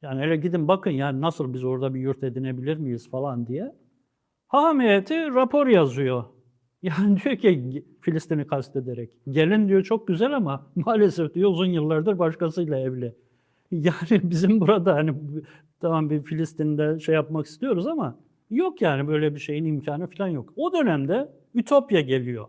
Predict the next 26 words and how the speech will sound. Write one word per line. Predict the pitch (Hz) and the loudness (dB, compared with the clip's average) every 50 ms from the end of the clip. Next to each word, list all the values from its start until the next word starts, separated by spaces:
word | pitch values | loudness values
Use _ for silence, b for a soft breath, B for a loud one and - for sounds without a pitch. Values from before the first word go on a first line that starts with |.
| - _ - | -10 _ 4
Elli | 214 240 285 294 302 320 285 | 4 6 6 4 2 4 6
bir | 302 330 339 | 6 6 6
yıl | 330 302 277 247 208 | 6 8 8 8 6
sonra | 180 - - - 156 147 143 139 135 139 139 170 254 - - - _ _ _ _ _ _ | 6 2 0 2 2 2 2 2 2 2 2 2 0 -2 -6 -14 _ _ _ _ _ _
Basel | 151 170 196 226 226 208 185 156 | 0 0 0 2 2 0 0 0
Konferansı'ndan | - - 156 151 143 - 151 139 139 127 123 120 135 131 127 123 123 127 | 0 -2 -4 -4 -2 -2 -4 -4 -4 -4 -6 -8 -10 -10 -8 -8 -10 -6
elli | 135 156 170 196 202 214 220 | -2 0 0 2 2 0 0
bir | 262 269 | 0 0
yıl | 226 202 156 131 | 0 0 0 -2
sonra | 117 - - 131 127 123 127 | -2 -4 -8 -6 -6 -6 -6
bin | 160 180 190 | -4 -2 -2
dokuz | 175 156 147 139 | -2 -2 -4 -6
yüz | - - | -6 -6
kırk | - 214 | -8 -8
sekizde | - - 165 147 - 143 151 156 277 302 | -6 -6 -6 -6 -6 -8 -6 -6 -6 -4
İsrail | 277 240 - - 285 269 254 220 190 156 | -4 -6 -4 0 2 4 4 4 2 0
dediğimiz | 160 147 143 143 139 139 139 | -2 -2 -2 -4 -4 -4 -4
o | 170 180 | -2 -2
zaman | 180 180 170 170 156 156 | -2 -2 -2 0 -2 -2
Fili-, | 143 - 175 170 190 202 190 - 160 156 151 147 139 | -4 -4 -4 -2 -2 -4 -2 -4 -4 -4 -2 0 0
Yahudilere | 147 151 156 156 160 165 165 180 185 208 214 196 | 2 2 2 2 0 2 2 4 4 4 4 2
bile | 180 160 151 147 147 | 2 2 2 0 0
Ütopya | 170 170 - 214 208 208 - 165 143 | -2 0 2 2 2 2 -2 -4 -4
gelen | 135 139 135 127 127 120 117 120 120 127 | -2 -4 -4 -4 -4 -6 -6 -8 -6 -6
bu | 147 143 | -6 -6
şey | - - 180 214 320 370 | -2 0 0 0 0 -2